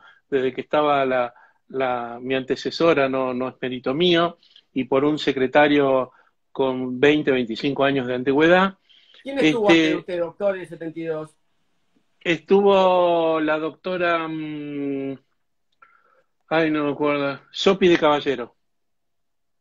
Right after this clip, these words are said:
Speaker 1: Maite Sopi de Caballero, que estuvo desde que se creó el juzgado.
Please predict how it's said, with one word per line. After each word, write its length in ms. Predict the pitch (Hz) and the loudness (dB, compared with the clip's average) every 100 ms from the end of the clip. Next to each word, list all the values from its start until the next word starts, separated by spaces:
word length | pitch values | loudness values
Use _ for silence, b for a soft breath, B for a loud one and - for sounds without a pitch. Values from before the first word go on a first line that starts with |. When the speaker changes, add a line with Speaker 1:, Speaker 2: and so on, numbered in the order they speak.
| _ _ _ _ b b b | _ _ _ _ b b b
Speaker 1:
Maite 480 | 156 185 202 - 180 | 2 4 2 0 -2
Sopi 340 | - 185 180 | 0 -2 0
de 140 | 165 151 | -2 0
Caballero, 460 | 143 131 123 120 | -2 -4 -6 -10
que 120 | 117 123 | -10 -12
estuvo 380 | 117 156 160 | -6 -2 2
desde 180 | 160 143 | 2 0
que 80 | 131 | -4
se 140 | - | -6
creó 140 | 127 139 | -4 -4
el 60 | |
juzgado. 480 | 127 135 131 113 107 | -4 -6 -6 -6 -12